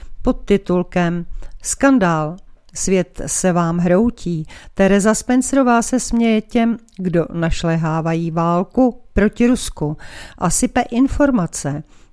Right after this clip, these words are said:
Pravda o mrtvém čínském dizidentovi, základně U S A či Orbánovi. Zesnulý čínský dizident Liu Xiaobo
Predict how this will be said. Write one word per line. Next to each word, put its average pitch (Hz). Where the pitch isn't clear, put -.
Pravda 196
o 170
mrtvém 208
čínském 180
dizidentovi, 180
základně 185
U 170
S 160
A 165
či -
Orbánovi. 175
Zesnulý 262
čínský 262
dizident 175
Liu 196
Xiaobo 170